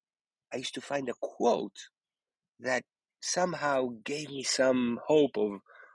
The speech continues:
of understanding, and I would go and follow the referrals from where that quote, ca-, co-, quote came from.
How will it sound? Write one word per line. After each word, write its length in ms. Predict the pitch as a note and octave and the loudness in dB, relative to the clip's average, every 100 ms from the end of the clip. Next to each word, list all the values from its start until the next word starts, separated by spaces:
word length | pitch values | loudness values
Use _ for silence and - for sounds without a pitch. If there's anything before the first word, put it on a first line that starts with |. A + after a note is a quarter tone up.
| _ - | _ -4
of 140 | - A2 | 0 4
understanding, 760 | G#2 G2+ - C#3+ D3 A2+ A2 B2+ _ _ _ _ _ | 4 4 2 4 4 2 0 -4 _ _ _ _ _
and 140 | A#2+ C3 | 2 4
I 60 | |
would 320 | C3+ B2+ A2 | 4 2 -2
go 260 | A2+ D3+ E3 | 0 2 2
and 140 | D3 | 0
follow 640 | - - D3+ D3 B2+ A#2 A#2+ _ - | -2 2 4 6 4 2 0 _ -4
the 120 | A2 | -2
referrals 640 | G2 - A#2 G#2+ F2+ E2 - - _ _ _ | -2 -2 2 2 2 -6 -14 -20 _ _ _
from 220 | - G2+ G2+ | -8 -4 2
where 160 | G2 | 4
that 200 | G#2 G2+ | 4 2
quote, 240 | - G2 F#2 - | 0 -2 -4 -12
ca-, 80 | - - - F#2 F2+ | -16 -16 -14 -14 -4
co-, 380 | A2+ G2+ G2 - | 0 0 0 -4
quote 320 | A2 G2 F2 | -2 -2 -2
came 220 | A2 G2 | -4 -4
from. 140 | F2+ | -4